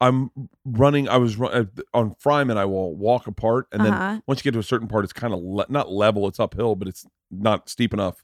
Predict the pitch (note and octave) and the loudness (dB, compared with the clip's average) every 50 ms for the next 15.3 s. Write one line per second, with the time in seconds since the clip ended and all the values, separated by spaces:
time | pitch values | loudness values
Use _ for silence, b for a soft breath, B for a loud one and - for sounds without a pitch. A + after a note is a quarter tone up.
0 | _ _ A#3+ B3 B3 G#3+ - - A#2+ A#2+ A#2+ A#2 G#2+ F#2 F#2+ G#2 C3 D3 D#3+ D#3 | _ _ 0 0 2 2 2 4 4 4 4 4 2 0 4 8 10 12 12 12
1 | C#3+ B2 - B2 G#2+ G2+ G2+ G2 F#2+ F#2+ F#2+ F#2 - - - F#2 E2+ - _ - | 10 6 4 2 4 4 4 2 0 0 -2 -2 -2 -2 -4 -4 -4 -4 _ -10
2 | G2+ G2 G#2 G#2+ G#2+ G#2 G2+ F#2 F#2+ G2 G2+ G#2+ G#2+ G#2 G2 - _ _ _ F#3 | -4 -2 0 0 0 -2 -4 -4 -4 0 0 2 2 0 -2 -4 _ _ _ 6
3 | G#3 G#3+ A2 G#2 - - - F2 D#2+ D#2+ - _ _ - G#3+ F#3+ - - C#4 - | 6 6 6 4 0 -6 -6 -4 -4 -6 -8 _ _ -4 -4 -2 0 2 4 4
4 | F#2+ - - - - F#2 F2+ - - _ _ _ B B B B B B B B | 4 4 4 2 2 0 -2 -4 -6 _ _ _ B B B B B B B B
5 | - G#2+ G#2+ G#2+ G#2 G#2 G#2 G2+ G2 F#2+ F#2+ F#2 - - _ _ _ _ _ _ | 2 4 4 4 4 2 0 0 0 0 -2 -4 -6 -8 _ _ _ _ _ _
6 | _ - B2 D3 G3 A#3 C#4 C#4+ C4+ B3+ - - - E3 D3 - - - F#3 G3+ | _ -2 0 0 2 0 0 -2 -4 -4 -4 -2 -2 -2 -2 -4 -4 -2 -2 -2
7 | G3+ F3 D3 C3+ C#3 C#3 F#2 C#3+ D3 D3+ D#3+ D#3+ D#3+ - - _ D#3+ E3 F3+ F#3+ | 0 0 0 -2 -2 -2 -2 -2 -2 -2 0 -2 -2 -4 -4 _ 0 0 2 2
8 | G3 G3 G3+ G#3 - _ _ _ _ _ _ _ _ _ - F#3+ F3+ F3+ F3 - | 0 -2 -4 -6 -8 _ _ _ _ _ _ _ _ _ 0 4 4 4 4 2
9 | F3+ F3 E3+ E3+ D#3 - - _ _ _ _ _ _ _ _ _ _ _ _ _ | -2 -2 -2 -2 -6 -8 -12 _ _ _ _ _ _ _ _ _ _ _ _ _
10 | _ _ _ _ _ - D#3 D3+ - - A3 A#3+ B3+ B3 A#3+ A#3 A3 G3 D#3 C#3 | _ _ _ _ _ 0 0 0 2 2 4 6 8 8 8 8 6 2 0 0
11 | C#3+ C3+ A#2 - C#3+ C#3 - - D#3+ D#3+ - - _ E3+ F3 E3+ E3+ E3 - _ | -2 -2 -2 -2 -6 -6 -2 0 0 0 0 0 _ 2 2 2 2 0 -2 _
12 | _ E3+ E3 F3+ F#3+ F#3+ F3 F3 G3 F3 - - F#3+ F#3 F3 D#3+ - _ _ _ | _ -2 0 2 2 0 2 0 -2 -2 -2 -2 -2 -2 -2 -2 -6 _ _ _
13 | _ _ _ _ _ _ - A#3+ D4 F#4 F4 - - - G3+ A#3 B3 C4 C4 B3 | _ _ _ _ _ _ 4 6 6 6 2 0 -2 -6 -2 2 2 4 4 4
14 | - G#3 F#3+ F3+ F#3+ G#3 A#3+ B3+ - - G3 F3+ F#3+ F3+ F3 F3+ G#3+ B3+ D#4 E4 | 4 4 6 8 8 6 6 4 0 -2 2 4 4 4 6 6 6 6 6 6
15 | C#4+ G3 F3 E3+ E3+ - | 4 4 4 2 2 -4